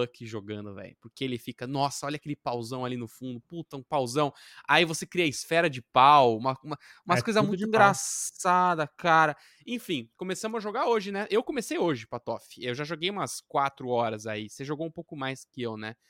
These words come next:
Speaker 1: O que que você tá
Speaker 2: Joguei
Speaker 1: achando?
Speaker 2: umas oito horinhas. Mano, maravilhoso, maravilhoso. O jogo é muito bom. Eu acho só uma coisa. Eu acho que o negócio do, do, do, da piadinha da quinta série, o tradutor desse jogo fez de propósito.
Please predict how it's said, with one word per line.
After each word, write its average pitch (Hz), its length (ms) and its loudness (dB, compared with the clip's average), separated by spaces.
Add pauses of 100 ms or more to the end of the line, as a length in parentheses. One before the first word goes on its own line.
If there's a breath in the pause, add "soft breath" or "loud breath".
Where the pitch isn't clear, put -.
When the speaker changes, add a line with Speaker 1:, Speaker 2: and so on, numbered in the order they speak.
(100)
Speaker 1:
O - 60 -20
que - 60 -20
que - 60 -18
você - 100 -2
tá 185 120 2
Speaker 2:
Joguei 127 180 0
Speaker 1:
achando? 123 140 -2
Speaker 2:
umas 123 520 -6
oito 131 280 -2
horinhas. 135 400 0
Mano, 185 180 -2
maravilhoso, 127 720 0
maravilhoso. 131 420 -8
O - 40 -4
jogo 123 100 -4
é 170 60 -4
muito 160 180 -4
bom. 135 180 2
Eu 196 140 6
acho 233 180 4
só 220 100 4
uma 233 100 4
coisa. 131 320 0
Eu 147 160 2
acho 175 160 2
que 190 160 0
o 156 100 -4
negócio 139 320 0
do, 120 120 -8 (140)
do, 127 320 -4
do, 127 160 -2
da 123 200 -4
piadinha 123 420 0
da 123 80 0
quinta 107 240 -6
série, 120 380 -4 (100)
o 147 240 0
tradutor 160 600 0
desse 120 240 -6
jogo 107 320 -4
fez 131 220 -2
de 120 40 -10
propósito. 101 560 -8